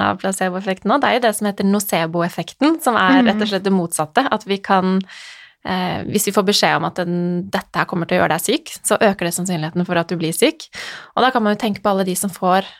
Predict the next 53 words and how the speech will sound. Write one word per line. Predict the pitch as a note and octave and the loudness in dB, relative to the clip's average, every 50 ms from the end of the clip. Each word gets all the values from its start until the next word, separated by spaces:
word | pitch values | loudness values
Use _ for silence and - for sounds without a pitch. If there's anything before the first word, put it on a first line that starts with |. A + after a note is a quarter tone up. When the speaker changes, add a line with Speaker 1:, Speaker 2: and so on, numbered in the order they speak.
| - _ _ _ _ _ _ - | -20 _ _ _ _ _ _ -2
Speaker 1:
en | F#3 G3 | 0 0
eller | F#3+ G3 G3 | 2 2 2
annen | F#3+ G3 | 4 4
diagnose, | G3 G3 G#3 G#3+ G#3 F#3+ - - - | 4 2 2 2 2 0 0 -2 -2
og | G3+ G3 | -2 -2
så | G3+ G3 | -2 -2
kanskje | - G#3 G3 - - | -2 -2 -2 2 2
man | F#3+ F#3+ | 2 2
får | - - F#3 E3+ | 2 0 0 2
noen, | F3 F3+ F3+ F3+ F3+ F3+ | 2 2 2 0 0 0
eh, | F3+ F3+ | 0 0
negative | F3+ F3 F3 E3 F3 F3 - - F3 E3+ E3+ F3+ F3 F3 F3+ F3+ F3+ F3+ F3+ F3+ - - G3 - - - - G3+ F#3+ - _ - | 0 0 0 0 -2 -4 -4 -6 -6 -6 -4 -4 -2 -2 -2 -2 -2 -2 -2 -2 -2 -2 -2 -4 -4 -6 -10 -12 -12 -10 _ -4
beskjed | G3 - F#3+ F3+ | -2 -2 0 0
om | F3 E3+ | -2 -2
at | F#3 - _ | -4 -6 _
dette | - F#3 F#3 - F3+ | -8 -8 -8 -6 -6
her, | F#3+ F#3+ E3+ E3 E3+ F3 F3 F#3+ - - - - - - _ _ _ _ _ _ _ | -4 -2 0 0 0 0 -2 -6 -12 -20 -20 -20 -20 -20 _ _ _ _ _ _ _
eh, | A#3+ A3 G3+ G3+ G3 F#3 | -10 -8 -6 -6 -4 -4
dette | F3+ F#3+ F#3+ | -4 -4 -4
er | F3+ E3+ | -4 -4
det | - - | -4 -4
ikke | - F3 | -6 -6
noe | - - | -6 -6
du | - - | -6 -6
kan | - E3 | -6 -4
gjøre | E3 - - | -4 -4 -4
noe | - - | -2 0
med, | G3+ B3+ C#4 C#4+ C#4+ C#4+ C#4+ C#4 C4 | 2 2 2 4 2 2 2 2 2
eller | G#3 F#3 F#3 | 0 0 -2
dette | F#3 F#3+ - - F#3 | -4 -6 -6 -8 -6
kommer | - F#3+ F3+ F3+ | -4 -4 -4 -4
til | - F#3 | -6 -8
å | G3 | -6
gå | G3+ | -4
sånn | - - F3 E3+ | -4 -4 -2 -2
og | F3+ F#3 | -2 -2
sånn, | - G#3+ B3 B3+ | -2 -2 -2 -2
så | - - A3+ A3 A3 - - - - - - - - _ _ _ - - | 0 2 2 2 2 -2 -8 -16 -16 -18 -18 -20 -20 _ _ _ -4 0
kan | - A3+ A3 G3+ F#3+ | 0 2 2 2 2
det | G3 G#3+ G3 G#3 B3 - | 4 4 6 4 4 2
også | A3+ - - - - A#3+ B3+ C4 - | 0 -4 -4 -2 0 2 2 2 0
ha | - G#3+ | -2 -4
samme | G#3+ - - G#3+ F3+ F3 F3 F#3+ G3 G3+ G#3 G3+ | -4 -4 -4 -2 -2 0 2 4 4 4 4 2
motsatte | G3+ F#3+ F3+ F#3 - - F3+ - | 2 0 0 -2 -6 -6 -4 -4
effekt, | A#3 - - C#4 C#4 - - - | -6 -4 -6 -8 -8 -8 -6 -4
da. | F4 - - - F#4+ | -4 -4 -4 -8 -8
At | A#3+ A3+ - - A#3 | -8 -8 -6 -8 -6
du | A3 A3 A3 | -4 -4 -4
kan | A3 - A3+ A3 A3 | -2 -2 -2 -2 -2
rett | A3 G3+ G3 - - | -2 -4 -4 -6 -8
og | A#3+ | -6
slett, | - - G3 - _ _ - - - _ - - - - - - - _ _ _ _ - | -4 -6 -6 -8 _ _ -18 -18 -18 _ -20 -20 -20 -20 -20 -20 -20 _ _ _ _ -14
eh, | B3+ G#3+ A#3 A3 G#3+ G#3+ G#3+ A3 A3+ A3 - | -12 -10 -8 -8 -8 -8 -8 -8 -8 -10 -10